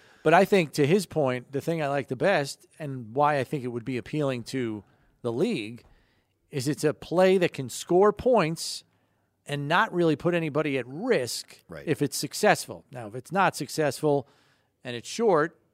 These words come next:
Speaker 1: I suppose the return team could return it, and, but
Speaker 2: You could fair catch it.
Speaker 1: Yeah, you could fair catch
Speaker 2: If
Speaker 1: it.
Speaker 2: he's trying to go for it and,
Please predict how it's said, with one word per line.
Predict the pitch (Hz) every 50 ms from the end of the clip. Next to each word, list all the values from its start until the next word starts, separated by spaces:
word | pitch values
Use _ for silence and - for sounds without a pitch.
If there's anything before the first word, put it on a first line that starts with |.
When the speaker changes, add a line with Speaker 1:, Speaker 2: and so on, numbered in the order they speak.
| _ _ _ -
Speaker 1:
I | 131
suppose | 113 - 123 - 143 147 143 135 127 113 - - _ _ _ _ _ _ _ _ _ _ _ _ _ _
the | - 117
return | 113 107 - 156 156 143 127
team | - 127 123 123 117
could | 123 127
return | 113 110 - - 156 151 135
it, | 131
and, | 131 127 127 135 120
but | 104 143 139 -
Speaker 2:
You | 123
could | - 165 -
fair | - 165 156
catch | - - 151 - -
it. | - - _ _ _ _ _ _ _ _ _ _ _ _
Speaker 1:
Yeah, | - 127
you | 123 123 123
could | - - 131 107
fair | - 113 104
catch | - - 113
Speaker 2:
If | - 110 -
Speaker 1:
it. | 143
Speaker 2:
he's | 127 -
trying | - - 156 180 214
to | 190 131
go | 123 170 185
for | - - 147 135 131
it | 135 135
and, | 120 113